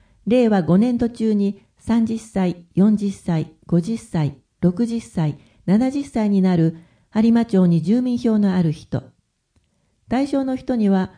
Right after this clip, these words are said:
受診券と検診案内を四月上旬に郵送します。三十歳は六月上旬に郵送。受診期間、案内到着日から令和六年二月二十九日。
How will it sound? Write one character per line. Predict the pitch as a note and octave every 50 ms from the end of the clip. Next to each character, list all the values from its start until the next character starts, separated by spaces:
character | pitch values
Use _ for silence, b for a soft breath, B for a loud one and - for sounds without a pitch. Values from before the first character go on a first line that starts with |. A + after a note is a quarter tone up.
| _ -
受 | D#3+ F3 G#3+ G#3+
診 | G#3+ - C4 B3+ A#3+
券 | A#3+ - G3+ F#3+ F3+
と | F3+ F3 D#3+ - - - -
検 | G#3+ A#3 B3+ B3
診 | - - A#3 A3+ G#3+
案 | G#3+ G#3+ G#3 G3
内 | F#3+ F3 E3+ D#3 D3
を | D3+ D3+ -
四 | - - - F3 F3
月 | A3+ A#3 A#3 A3+ G#3+ F3+
上 | E3+ F#3+ G#3 A3+
旬 | A3 A3 A3+ A3+ G#3 G3+
に | G3 G3 E3+
郵 | F3+ F#3 F#3
送 | F#3 F#3 F3 F3+
し | F3 E3+
ま | D#3+ D#3 E3 F3
す。 | - - - _ _ _ _ _ _ _ _ _ _ _ _ _ _ _ _ _ _ _ _ _ _ _ _ _ _ _
三 | - B3 C4 C4
十 | B3 B3 B3
歳 | B3 - A#3 G#3 G3 F#3
は | F3+ F#3 F#3 -
六 | D#3+ F3 F3+ G3 A3+
月 | A3+ A3+ A3 A3 A3 F#3+
上 | D3+ E3 F3 G3+
旬 | G#3+ G3+ G#3 G3+ G3 F#3+
に | F#3 F3 D#3
郵 | D3+ D#3 D#3
送。 | D3 - - D3 C#3 C#3 C#3 - _ _ _ _ _ _ _ _ _ _ _ _ _ _ _ _ _ _ _ _ _ _ _ _ _ _ _ _ _ _ _ _ _ -
受 | E3 G3+ G#3+
診 | - - C4 B3+ B3
期 | - B3 A#3 -
間、 | G3 F3 D#3 D3 - _ _ _ _ _ _ _ _ _ _ _ -
案 | G3+ A3 B3 B3 B3
内 | B3 A#3+ A#3
到 | A#3 - A3 A#3 A#3+
着 | A#3+ A#3 A3+ A#3 A3+
日 | G#3 G#3 G3
か | - F3+ E3+
ら | F3 E3+ E3+ E3+ -
令 | - E3+ G#3 G#3+ G3
和 | F#3 F3 E3+
六 | E3 E3 E3+ E3+ G3
年 | G3 F3+ E3 D3+ - -
二 | - D#3 E3
月 | F#3 G#3+ G#3+ G#3+ A3
二 | G#3 G#3+ G#3+
十 | G3 - E3 D#3 D3
九 | - E3 E3
日。 | D3+ C#3+ C#3+ - - - - -